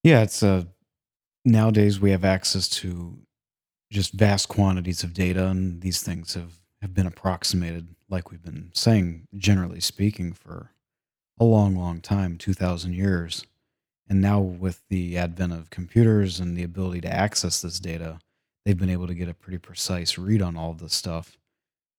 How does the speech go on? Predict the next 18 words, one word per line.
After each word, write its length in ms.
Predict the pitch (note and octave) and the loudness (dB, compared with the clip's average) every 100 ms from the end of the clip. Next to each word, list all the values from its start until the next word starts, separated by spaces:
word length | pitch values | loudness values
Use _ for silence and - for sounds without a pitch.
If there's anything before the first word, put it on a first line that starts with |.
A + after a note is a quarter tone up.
| _ | _
So 440 | - - A2+ A2 G#2+ | 2 6 6 6 4
the, 500 | G#2+ A2 G#2 G2 F#2+ | 4 4 4 2 0
the 160 | F#2 | 2
numbers 440 | G#2+ B2 A#2 G#2+ G2+ | 4 4 4 2 2
are 60 | |
not 200 | G2+ G2+ | 2 2
as 100 | G2 | 0
complicated 480 | - F#2+ F2+ F#2+ F#2 | -2 -6 -4 -4 -2
as 140 | F2 | -2
they 100 | F2+ | -4
used 240 | F2+ E2+ - | -4 -4 -8
to 40 | |
be, 200 | F2 E2+ | -10 -8
and 360 | F2+ F2+ E2 E2+ _ _ _ _ _ _ _ _ _ _ | -6 -6 -8 -16 _ _ _ _ _ _ _ _ _ _
now 300 | G2+ G2+ G2+ | 2 4 4
they're 420 | G2 F#2 F2+ F2 - _ _ _ | 0 -2 -4 -8 -14 _ _ _
kind 220 | G2+ G2 | 2 4
of 240 | F#2 E2+ | 2 -4